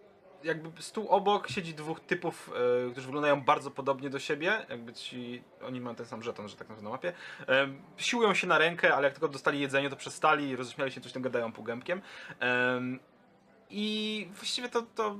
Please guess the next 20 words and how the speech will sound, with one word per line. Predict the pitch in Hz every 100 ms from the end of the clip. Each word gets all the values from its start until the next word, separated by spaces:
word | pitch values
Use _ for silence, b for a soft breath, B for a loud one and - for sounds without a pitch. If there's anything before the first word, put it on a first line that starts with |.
| 208
nikt | 190 202 202 -
specjalnej | - - - 190 196 190 190 180 165
uwagi | 147 131 151 139
na | 131
was | 127 123 127
nie | 123
zwraca, | 117 120 117 110 104 101
jakby | 101 107 113 113
ludzie | 123 123 123
mają | 123 117
swoje | - 113
problemy, | 107 113 110 107
żeby | 101 113
jeszcze | 107 - 107
szukać | - 101 -
c-, | - -
cudzych, | - 113 98 98
że | -
tak | 95 -
ujmę. | 101 139